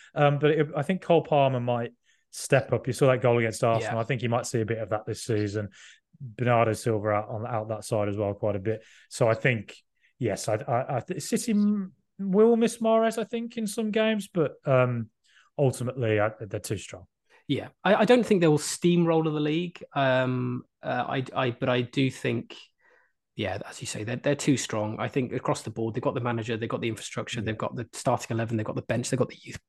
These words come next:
Speaker 2: players, they've got everything. So, yeah,
Speaker 1: They got the
Speaker 2: um, Man
Speaker 1: nation
Speaker 2: City
Speaker 1: state.
Speaker 2: Yep. So Man City to win the league. Uh, top goal scorer.
Speaker 1: Erling Haaland. <laughs> Again.
Speaker 2: Yeah, well,
Speaker 1: Uh,
Speaker 2: particularly if, if Kane goes to,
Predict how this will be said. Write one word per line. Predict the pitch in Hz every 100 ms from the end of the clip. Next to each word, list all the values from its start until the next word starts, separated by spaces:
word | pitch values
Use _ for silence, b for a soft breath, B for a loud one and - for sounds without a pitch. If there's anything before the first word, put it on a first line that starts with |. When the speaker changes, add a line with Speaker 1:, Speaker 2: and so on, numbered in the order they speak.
| -
Speaker 2:
players, | 117 110 107
they've | 113
got | - -
everything. | 123 110 117 107
So, | - 120 107 -
yeah, | 123 113
Speaker 1:
They | 123
got | 120
the | 123
Speaker 2:
um, |
Man | 113 117
Speaker 1:
nation | 127
Speaker 2:
City | 117
Speaker 1:
state. | - 113 120 B B B B -
Speaker 2:
Yep. | 143 208 - -
So | - 139 135
Man | 135 135
City | - 127 -
to | 127
win |
the | 110
league. | 107 104 -
Uh, | 139 143
top | - 180
goal | - 143
scorer. | - - 101 - - _ _ _ _ _ _ _ -
Speaker 1:
Erling | 127 123 120
Haaland. | 110 113 123 143 -
<laughs> | 156 - 214 208 220 208
Again. | 202 - 185 180
Speaker 2:
Yeah, | 151 165
well, | 180 165
Speaker 1:
Uh, | 156
Speaker 2:
particularly | 160 185 175 175
if, | 190 -
if | 180 -
Kane | 190 185
goes | 160 143
to, | - 143 131 123